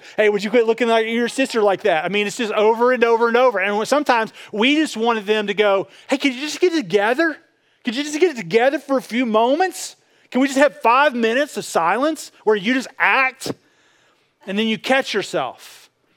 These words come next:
in this moral dilemma of us being something that we actually can't be. Our hearts are darkened. We're sinful. We're wretched. We are powerless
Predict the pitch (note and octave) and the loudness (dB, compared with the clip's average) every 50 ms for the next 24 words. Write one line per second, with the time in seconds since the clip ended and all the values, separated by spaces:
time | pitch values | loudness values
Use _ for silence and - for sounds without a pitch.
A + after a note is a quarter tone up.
0 | _ _ _ _ _ _ _ - A3 A#3+ A3+ - G3+ G3+ G3+ G#3 A3+ B3 C4+ C#4 | _ _ _ _ _ _ _ -4 -2 -2 -2 -4 -4 -4 0 0 2 2 2 2
1 | C#4 C#4 A3+ B3+ A3 G3+ G3+ G#3+ G#3+ G#3 G3 F3 C#3+ C#3 C3+ C#3 - G#3+ F3+ E3+ | 0 0 0 -2 -2 -2 -2 -2 -2 -2 -2 -4 -6 -6 -8 -8 -8 -8 -6 -4
2 | F3+ F#3 F#3+ G#3 G#3 - - - D#3+ D3 D3 G#3 A3+ A3+ A3+ G#3+ - - F3+ D#3+ | 0 0 0 0 -2 -4 -10 -14 -12 -8 -6 -4 -4 -4 -4 -6 -8 -6 -6 -6
3 | D#3 C#3+ - D#3 D3+ D3+ D3+ D3 C#3 _ _ _ _ _ _ _ _ _ _ _ | -8 -8 -12 -12 -12 -12 -12 -16 -20 _ _ _ _ _ _ _ _ _ _ _
4 | _ _ _ _ - F#3 F3+ F3 F3 G3+ G3+ F3 E3+ E3+ F#3 - - - - F3 | _ _ _ _ -8 -6 -6 -4 -4 -4 -2 -2 -2 -2 -2 -4 -8 -8 -6 -6
5 | D#3 - - - F3+ E3+ D3 - F3 D3 C#3 B2 G#2 G2 _ _ _ _ _ _ | -8 -8 -10 -14 -12 -12 -12 -12 -12 -12 -12 -12 -12 -14 _ _ _ _ _ _
6 | _ _ _ _ _ _ _ _ _ _ _ _ _ _ _ _ B2+ B2 _ _ | _ _ _ _ _ _ _ _ _ _ _ _ _ _ _ _ _ _ _ _
7 | _ _ _ _ _ _ _ _ _ _ _ _ _ _ _ _ _ _ _ _ | _ _ _ _ _ _ _ _ _ _ _ _ _ _ _ _ _ _ _ _
8 | _ _ _ _ _ _ _ _ _ _ _ D3 D3 - - F#3 F3 E3+ - - | _ _ _ _ _ _ _ _ _ _ _ -14 -14 -6 -4 -2 -2 -2 -4 -8
9 | E3+ C#3+ C3 D3+ C#3 C#3 B2+ - C#3 B2+ A#2 A#2 _ _ _ _ _ _ _ _ | -10 -6 -4 -4 -4 -4 -6 -10 -18 -20 -20 -20 _ _ _ _ _ _ _ _
10 | _ _ _ _ _ _ _ _ - D3+ C#3 - - F3 E3+ D#3+ C#3+ - - D3+ | _ _ _ _ _ _ _ _ -20 -20 -16 -12 -10 -10 -10 -10 -12 -12 -12 -12
11 | C#3 C3+ C#3 C#3+ C#3+ C#3 C#3 C#3 C#3+ C#3 - - C#3 C3 - _ _ _ _ _ | -12 -10 -10 -8 -6 -4 -4 -6 -6 -8 -12 -16 -20 -20 -20 _ _ _ _ _
12 | _ _ _ _ _ _ _ _ _ _ _ _ _ _ _ _ _ E3 F3 E3+ | _ _ _ _ _ _ _ _ _ _ _ _ _ _ _ _ _ -6 -6 -6
13 | D3+ C3+ _ - - - F3 E3+ E3+ F#3 G3 G3+ G3+ G3+ G#3 G#3+ G#3+ G3+ - - | -6 -8 _ -16 -12 -6 -2 0 0 2 2 0 0 -2 -4 -4 -6 -8 -12 -16
14 | - - - - | -18 -18 -18 -20